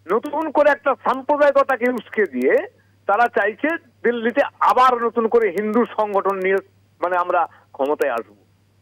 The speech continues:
কিন্তু এটা বাস্তবে অন্তত কোথাও সং-, মানে সম্ভব হলে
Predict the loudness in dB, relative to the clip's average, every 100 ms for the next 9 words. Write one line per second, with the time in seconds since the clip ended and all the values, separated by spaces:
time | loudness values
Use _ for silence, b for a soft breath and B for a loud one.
0 | _ _ _ 0 2 2 2 0 0 2
1 | 4 2 -2 0 2 2 2 2 0 -4
2 | -2 -2 -2 0 2 2 0 -4 -2 0
3 | 2 2 0